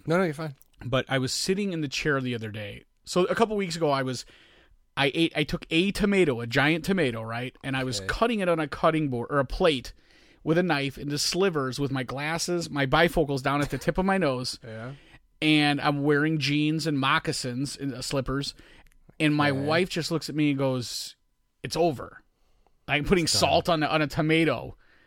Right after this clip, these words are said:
Speaker 2: And that's all I'm eating,
Speaker 1: Yeah.
Speaker 2: you know, just a salted tomato. She's like, "You're fully your father."
Speaker 1: Yeah.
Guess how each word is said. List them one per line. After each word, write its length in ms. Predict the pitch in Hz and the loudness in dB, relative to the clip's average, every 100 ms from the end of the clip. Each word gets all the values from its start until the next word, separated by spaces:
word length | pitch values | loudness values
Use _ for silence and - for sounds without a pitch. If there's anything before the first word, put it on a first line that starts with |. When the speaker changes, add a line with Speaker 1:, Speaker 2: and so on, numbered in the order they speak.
| _ | _
Speaker 2:
And 120 | 143 | 2
that's 140 | 165 175 | 4 6
all 140 | 165 | 6
I'm 120 | 151 147 | 6 2
eating, 260 | 139 113 | 2 -2
Speaker 1:
Yeah. 80 | 120 | -4
Speaker 2:
you 60 | 117 | -4
know, 40 | |
just 160 | 123 131 | -6 -6
a 60 | |
salted 420 | 127 - 160 151 156 | -4 -2 -2 -4 -6
tomato. 400 | 151 147 139 123 | -2 0 -2 -4
She's 160 | 127 | -8
like, 140 | 127 123 | -8 -8
"You're 360 | 147 151 156 139 | -8 -2 -2 -4
fully 420 | - - 160 139 | -8 -4 -2 0
your 120 | 123 | -4
father." 420 | - 135 127 123 - - _ - _ | -4 -4 -4 -6 -12 -20 _ -20 _
Speaker 1:
Yeah. 280 | 104 101 95 | -14 -12 -12